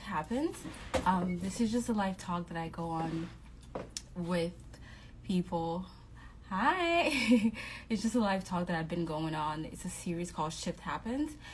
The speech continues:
and pretty much me going and talking to people that I know or that I know of that have used, um, certain opportunities and certain things that come up in their lives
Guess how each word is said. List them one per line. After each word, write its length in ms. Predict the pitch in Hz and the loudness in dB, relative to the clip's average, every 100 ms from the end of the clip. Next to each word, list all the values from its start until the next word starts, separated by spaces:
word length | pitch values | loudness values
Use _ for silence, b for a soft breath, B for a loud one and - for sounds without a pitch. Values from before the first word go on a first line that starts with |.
| B - | B -4
and 220 | 170 170 | -2 0
pretty 140 | 285 | 2
much 200 | 330 240 | 4 4
me 100 | 214 | 4
going 220 | 190 175 165 | 4 2 0
and 120 | 156 | -2
talking 280 | 175 160 165 | -4 -2 -4
to 60 | |
people 540 | - 156 147 147 - - - - - | -4 -6 -4 -4 -4 -8 -12 -16 -8
that 200 | 170 170 | -2 0
I 200 | - 185 202 | 2 4 4
know 220 | 156 143 | 2 0
or 100 | 151 | -2
that 140 | 156 | -2
I 120 | 156 | -2
know 280 | 156 156 151 - | -2 -2 -2 2
of 520 | 165 151 143 165 226 B B B - | 4 4 2 0 -2 B B B -2
that 240 | 175 170 | 2 2
have 580 | 175 175 160 160 170 - - | 0 0 2 0 -4 -8 -6
used, 640 | 175 170 180 190 190 190 175 | -4 2 4 4 2 -2 0
um, 300 | 165 156 160 | 0 0 -2
certain 280 | - 170 | -2 0
opportunities 640 | 165 165 170 170 165 175 165 | 0 -2 -2 0 0 0 -4
and 80 | 147 | -6
certain 220 | - - | -6 -4
things 220 | 175 165 | -2 -2
that 120 | 156 | -2
come 160 | - 170 | -2 -2
up 140 | 147 156 | -2 -4
in 80 | 160 | -2
their 100 | 175 | 0
lives 460 | 285 254 208 208 | 4 4 2 -2